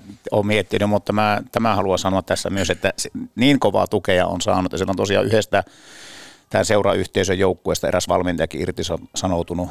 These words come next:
toistaiseksi, niin kauan kuin Partaveken kielto on voimassa, niin hän sanoi, että hän ei valmenna. Sitten yksi, tuota, merkittävä yhteistyökumppani otti minuun yhteyttä, tuota, no, ja sanoi, että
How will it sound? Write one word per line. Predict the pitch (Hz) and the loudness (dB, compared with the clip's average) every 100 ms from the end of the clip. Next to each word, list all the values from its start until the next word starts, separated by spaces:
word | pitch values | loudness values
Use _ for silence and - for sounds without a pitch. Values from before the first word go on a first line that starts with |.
| - | -2
toistaiseksi, | 104 104 - 92 87 - | 0 2 2 0 0 -4
niin | 98 92 | -4 0
kauan | 92 | 0
kuin | 87 | 0
Partaveken | 95 90 87 82 85 82 - | 0 0 0 -2 -2 -4 -2
kielto | 92 85 85 | -2 0 0
on | 82 | 0
voimassa, | 82 82 78 | 0 -2 -6
niin | 95 | -6
hän | 95 | -4
sanoi, | 85 | -6
että | 82 80 | -4 -2
hän | 87 85 | 0 0
ei | 82 | 0
valmenna. | 87 95 90 85 87 85 | 0 2 0 -2 -2 -2
Sitten | 95 - 101 | -6 -4 -4
yksi, | - - 170 - | -4 -14 -20 -6
tuota, | 92 92 92 - - - | -4 -2 -2 -4 -12 -4
merkittävä | 107 107 98 101 | 0 0 0 2
yhteistyökumppani | 101 - 95 - 87 90 - 92 90 | 0 0 -2 -2 -2 -4 -4 -4 -4
otti | - 90 | -4 -4
minuun | 90 90 90 90 | -2 0 -2 -2
yhteyttä, | 90 - - - 82 82 _ | -4 -6 -8 -6 -8 -8 _
tuota, | - 87 87 | -12 -6 -4
no, | 87 | -2
ja | 87 | -2
sanoi, | 90 87 | -2 -4
että | 82 - | -4 -6